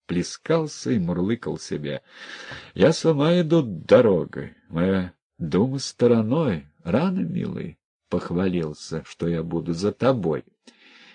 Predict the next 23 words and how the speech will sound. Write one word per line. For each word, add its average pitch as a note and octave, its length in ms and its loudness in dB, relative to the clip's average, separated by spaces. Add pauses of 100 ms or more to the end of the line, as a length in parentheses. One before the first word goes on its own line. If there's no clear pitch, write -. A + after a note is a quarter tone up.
(180)
И A2 120 4
точно B2+ 520 -2
плывёт G2 540 -2
он F#2+ 180 -6
по F2+ 180 2
речке, F2 540 -2
плавно A2 640 -2
и F#2+ 140 -2
тёпло, F#2+ 640 0
а F2 160 -4
плывёт F2+ 540 0 (480)
как-то - 300 -6
странно D#3+ 760 -2
и D3+ 40 -6
хорошо, C3 840 -4 (120)
сидя, G2+ 680 -4 (500)
и A2+ 160 8
струи C#3+ 520 2
тёплые F2 440 0
прямо D#3+ 380 0
где-то A#2+ 420 0
у A#2 100 0
сердца. - 760 -4